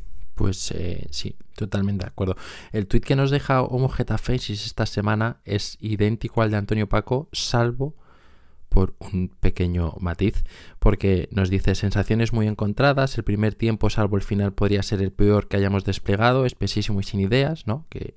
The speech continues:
eh, Antonio Paco viene a resumir con primera tar-, primera parte para tirar a la basura. Eh, Homo Getafensis nos dice: "La segunda parte, sin embargo, fue todo lo contrario hasta el golazo de Areso",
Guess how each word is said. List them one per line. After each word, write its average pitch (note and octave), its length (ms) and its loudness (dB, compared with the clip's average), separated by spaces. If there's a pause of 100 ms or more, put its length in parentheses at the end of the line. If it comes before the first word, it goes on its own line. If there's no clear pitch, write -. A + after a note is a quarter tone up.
eh, - 240 -10
Antonio G2 340 -4
Paco G2 240 -2
viene F#2+ 140 0
a - 40 0
resumir F#2+ 400 -2
con F#2 220 -2
primera F#2 400 -4
tar-, G2 300 -2 (120)
primera F#2+ 360 0
parte G2+ 240 0
para F#2 200 -2
tirar G2 240 0
a G2 40 2
la G2 80 2
basura. A#2+ 420 -2 (800)
Eh, G#2 300 2
Homo A2 200 2
Getafensis A#2+ 640 0
nos F#2+ 140 0
dice: G2+ 360 0
"La G2+ 100 0
segunda A2 360 2
parte, A#2+ 280 2
sin G#2+ 140 -2
embargo, G#2 340 0
fue G2+ 220 0
todo G#2+ 140 2
lo G#2+ 100 2
contrario G2 400 0
hasta - 160 -4
el F#2+ 60 -4
golazo F#2+ 340 0
de G2 100 2
Areso", C3+ 400 0